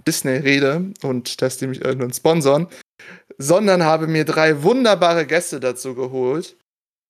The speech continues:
die ich jetzt gerne mal vorstellen habe. Und zwar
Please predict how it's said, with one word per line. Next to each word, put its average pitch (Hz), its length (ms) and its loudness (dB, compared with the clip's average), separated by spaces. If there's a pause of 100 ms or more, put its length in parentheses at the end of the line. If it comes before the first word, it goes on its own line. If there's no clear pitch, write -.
(680)
die 165 440 -4
ich 170 200 -6
jetzt 165 220 -6
gerne 156 220 -2
mal 151 60 -6
vorstellen 156 380 -4
habe. 110 120 -6
Und 123 120 -6
zwar 151 440 0